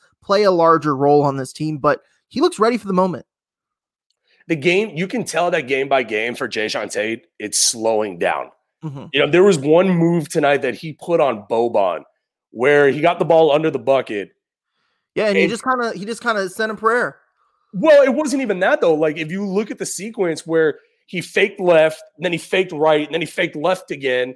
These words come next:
Speaker 2: and then he went up, you know,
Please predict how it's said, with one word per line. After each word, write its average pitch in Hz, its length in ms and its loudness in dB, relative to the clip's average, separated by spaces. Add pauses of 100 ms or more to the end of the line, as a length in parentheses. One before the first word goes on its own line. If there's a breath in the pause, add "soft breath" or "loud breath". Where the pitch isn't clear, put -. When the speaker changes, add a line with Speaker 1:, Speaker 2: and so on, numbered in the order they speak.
(480)
Speaker 2:
and 160 120 -4
then 165 80 0
he 165 60 0
went 180 280 0
up, 170 320 4 (680)
you 156 180 -4
know, 131 420 -2